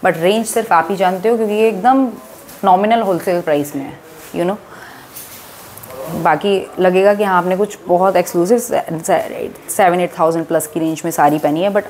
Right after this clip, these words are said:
आपको पता है कि ये साड़ी की range क्या है, आपके friends को नहीं पता है।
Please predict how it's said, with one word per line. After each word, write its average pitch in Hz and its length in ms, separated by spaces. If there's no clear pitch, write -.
आपको 196 300
पता 175 220
है 185 240
कि 196 100
ये 175 200
साड़ी 160 300
की 180 180
range 156 220
क्या 165 140
है, 175 60
आपके 185 120
friends 165 280
को 175 80
नहीं 147 140
पता 147 200
है। 151 80